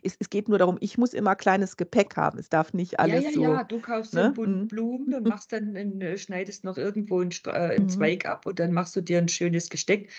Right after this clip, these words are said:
Speaker 2: in
Speaker 1: Mhm.
Speaker 2: dein Kennzahn rein. Na, ich meine, ist doch großartig.
Speaker 1: Ja, ja, eben deshalb, also
Speaker 2: Wunderbar.
Speaker 1: das ist so. Aber ich finde übrigens deine Techniken schon auch sehr nachhaltig, die du oft hast, weil du ja so Gitter, äh, machst aus,
Speaker 2: Aus
Speaker 1: äh,
Speaker 2: den Zweigen,
Speaker 1: Zweigen
Speaker 2: ja.
Speaker 1: und dazwischen zu stecken. Dadurch hast du auch schon sehr viele Möglichkeiten,
Speaker 2: Ja.
Speaker 1: die dann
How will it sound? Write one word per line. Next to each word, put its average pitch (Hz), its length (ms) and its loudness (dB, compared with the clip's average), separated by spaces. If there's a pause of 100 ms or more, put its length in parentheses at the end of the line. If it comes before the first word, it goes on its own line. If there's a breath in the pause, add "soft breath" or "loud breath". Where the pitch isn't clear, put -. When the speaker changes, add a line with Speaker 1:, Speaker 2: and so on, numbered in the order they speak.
(100)
Speaker 2:
in 190 180 0
Speaker 1:
Mhm. - 60 0
Speaker 2:
dein - 260 -2
Kennzahn 196 580 0
rein. 139 440 2 (200 loud breath)
Na, 143 160 4
ich 143 80 6
meine, 139 200 4
ist 139 140 -4
doch - 140 -4
großartig. 156 880 0 (180)
Speaker 1:
Ja, 185 120 8
ja, 196 160 10
eben 123 180 0
deshalb, 214 340 6
also 208 40 4
Speaker 2:
Wunderbar. - 160 6
Speaker 1:
das - 180 2
ist 202 140 -4
so. 190 160 2 (180 loud breath)
Aber 202 160 8
ich - 140 -2
finde 240 240 -2
übrigens 190 240 -4
deine 190 320 6
Techniken 185 420 -4
schon 208 260 -4
auch - 200 -2
sehr 160 160 2
nachhaltig, 156 560 0
die 175 100 -8
du 165 140 2
oft - 180 -2
hast, 165 180 -2
weil 170 100 0
du 160 80 -4
ja 160 140 2
so 156 140 -2
Gitter, 214 460 2 (260 loud breath)
äh, 180 220 6 (180)
machst 180 420 2
aus, 160 200 -2
Speaker 2:
Aus 147 220 -2
Speaker 1:
äh, - 20 -2
Speaker 2:
den 175 180 -10
Zweigen, 175 680 -8
Speaker 1:
Zweigen 196 460 8
Speaker 2:
ja. 165 180 -10
Speaker 1:
und 196 160 2
dazwischen 208 520 4
zu 214 120 -8
stecken. 196 420 -2
Dadurch 180 380 -2
hast - 180 -6
du 190 60 -2
auch - 220 2
schon 165 180 -8
sehr 175 180 0
viele 175 300 -6
Möglichkeiten, 170 720 0
Speaker 2:
Ja. 175 120 -4
Speaker 1:
die 170 100 -6
dann 160 280 -2